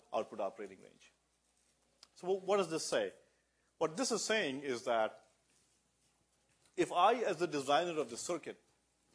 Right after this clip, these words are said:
am disciplined enough to apply inputs that are in this range, V T, to some value here, okay, graphically shown here,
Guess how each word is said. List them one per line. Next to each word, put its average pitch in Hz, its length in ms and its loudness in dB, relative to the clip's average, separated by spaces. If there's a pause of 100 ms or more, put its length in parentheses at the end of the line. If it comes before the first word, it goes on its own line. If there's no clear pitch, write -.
(580)
am 139 200 0 (120)
disciplined 220 540 2
enough 101 420 -10 (1000)
to 185 120 4
apply 226 360 4
inputs 202 600 -6 (1080)
that 156 420 4
are 131 480 6 (540)
in 147 100 -6
this 208 220 0
range, 139 320 -4
V 175 160 -6
T, 190 360 -4 (220)
to 190 80 -4
some 208 300 4
value 151 380 4
here, 113 280 -6 (1040)
okay, 147 160 -6
graphically 143 600 2
shown 127 260 -4
here, 120 300 -6